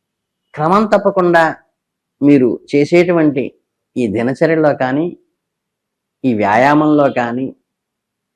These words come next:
ఈ స్నేహితులతో సత్సంబంధాల్లో కానీ మంచి పరిణతి అయితే పొందుతారు మీరు. దీనివల్ల మీ ఒత్తిడిని నిర్వహి-,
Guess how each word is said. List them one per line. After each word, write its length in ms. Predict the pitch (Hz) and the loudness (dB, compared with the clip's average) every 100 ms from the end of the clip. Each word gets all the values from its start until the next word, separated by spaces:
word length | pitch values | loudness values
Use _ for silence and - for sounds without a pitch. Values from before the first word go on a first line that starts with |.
| _ _ _ _ - | _ _ _ _ 0
ఈ 140 | 147 147 123 - | 4 4 2 -4
స్నేహితులతో 600 | 139 160 170 175 156 156 - | 0 2 4 2 2 -2 -4
సత్సంబంధాల్లో 680 | - - 143 143 135 123 113 107 | -8 -4 -4 -2 -2 -2 -4 -8
కానీ 220 | - 147 _ _ _ _ _ _ _ _ _ _ | -12 -18 _ _ _ _ _ _ _ _ _ _
మంచి 280 | 131 190 190 - - | 2 2 2 -4 0
పరిణతి 360 | 160 226 233 226 | 4 6 4 4
అయితే 180 | 185 196 190 | 2 0 -2
పొందుతారు 400 | 139 131 123 110 104 | -2 0 0 0 -4
మీరు. 180 | 110 - _ _ _ _ _ _ 123 | -8 -12 _ _ _ _ _ _ -2
దీనివల్ల 380 | 131 135 165 185 | 0 2 0 0
మీ 160 | 147 117 | 0 0
ఒత్తిడిని 460 | 123 135 196 208 185 | 0 2 2 4 4
నిర్వహి-, 420 | 131 135 160 | 2 0 -2